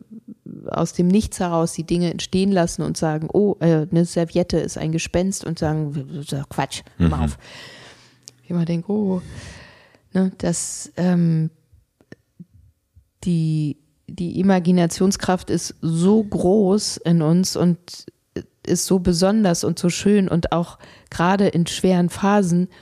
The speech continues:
Speaker 1: so notwendig und hat, glaube ich, auch Menschen, die dann eingeschlossen waren oder die sich vielleicht auch innerlich eingeschlossen fühlen, äh, immer wieder so viel, äh,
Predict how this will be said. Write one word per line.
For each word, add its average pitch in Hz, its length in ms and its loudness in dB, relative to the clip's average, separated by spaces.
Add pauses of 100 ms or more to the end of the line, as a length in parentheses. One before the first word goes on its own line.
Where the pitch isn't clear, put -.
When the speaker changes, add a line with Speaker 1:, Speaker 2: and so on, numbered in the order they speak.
(140)
Speaker 1:
so 185 200 2
notwendig 190 1000 4 (880)
und 185 120 4
hat, 185 140 4
glaube 180 260 4
ich, 170 140 -2
auch 160 180 0
Menschen, 185 460 2
die 180 140 2
dann 170 340 -2 (360)
eingeschlossen 190 800 0
waren 185 300 0
oder 175 260 -2
die 175 160 -2
sich 165 220 -2
vielleicht 170 460 -2
auch 165 180 -4
innerlich 196 500 0
eingeschlossen 185 640 -8
fühlen, 214 540 -6 (380)
äh, 139 200 -14
immer 180 300 -4
wieder 170 260 -2
so 180 160 -6
viel, 170 640 0 (320)
äh, - 40 -20